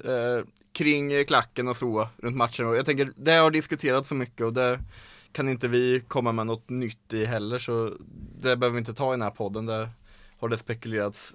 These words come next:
tillräckligt i. Något vi däremot, eh, kan gå vidare till, som jag tänker på, är ju där du och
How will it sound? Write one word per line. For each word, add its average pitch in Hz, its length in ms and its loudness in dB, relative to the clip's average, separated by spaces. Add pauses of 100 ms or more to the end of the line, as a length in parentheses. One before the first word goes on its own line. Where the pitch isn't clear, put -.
(100)
tillräckligt 113 540 -6
i. 107 320 -2
Något 139 260 -2
vi 139 80 -4
däremot, 160 720 2
eh, 120 320 0 (1160)
kan 131 180 -2
gå 135 60 0
vidare 139 280 4
till, 120 160 -2
som 131 80 -2
jag 117 100 -2
tänker 110 260 -6
på, 107 220 -2
är 110 160 0
ju 113 120 0
där 113 220 0
du 139 280 0
och 120 280 -2